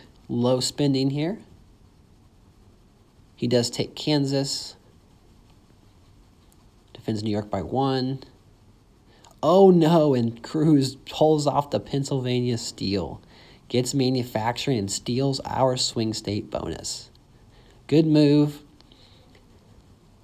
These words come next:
Zero excuse for me letting that happen, but now I need to, uh, because that's a big E V haul, I need to,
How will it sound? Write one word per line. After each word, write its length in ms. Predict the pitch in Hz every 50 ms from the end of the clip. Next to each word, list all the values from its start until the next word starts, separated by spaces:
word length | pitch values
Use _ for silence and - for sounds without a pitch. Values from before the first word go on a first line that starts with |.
| _ - -
Zero 380 | 117 120 139 139 135 139 139
excuse 600 | 120 - - - - - 139 127 123 127 123 - -
for 400 | - 127 120 113 113 110 95 92 - - - _ _ _
me 180 | - 127 135 131
letting 220 | 120 123 117 107
that 120 | 104 90 85
happen, 540 | - 151 156 160 156 - 147 139 143 147 139
but 120 | 104 95
now 160 | 117 120 120
I 40 | 127
need 220 | 123 120 120 117
to, 380 | 120 - - 123 117 117 117 -
uh, 320 | - 107 104 - 202 107 110 - - - - - - - - -
because 160 | - - - 131
that's 220 | 135 135 147 -
a 60 | 147
big 260 | 110 90 127 131 123
E 220 | - - 117 117 113
V 200 | 98 110 135 139
haul, 260 | 131 113 104 104 - -
I 80 | -
need 240 | 117 120 123 127 127
to, 680 | - - - 135 123 120 117 113 113 113 113 117 113